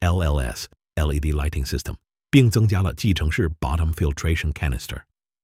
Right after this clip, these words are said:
Pro Max配置旨在成为M Series家族中的最高级别选项。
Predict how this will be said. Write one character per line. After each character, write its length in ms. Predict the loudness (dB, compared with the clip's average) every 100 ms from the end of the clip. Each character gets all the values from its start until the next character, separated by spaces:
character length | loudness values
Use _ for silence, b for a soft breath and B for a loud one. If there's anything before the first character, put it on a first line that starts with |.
| _ _ _ -2
Pro 200 | 2 4
Max 320 | 4 2 -2
配 200 | 0 0
置 240 | 2 0 0
旨 140 | 0
在 140 | 0 0
成 180 | 0
为 200 | 0 0 0
M 200 | 2 2
Series 520 | 2 0 0 0 -2 -4
家 220 | -2 0
族 160 | 0 0
中 160 | 0
的 100 | -2
最 240 | -2 0 0
高 200 | 0 -4
级 200 | -2 -2
别 100 | -2
选 200 | -4 -6
项。 180 | -8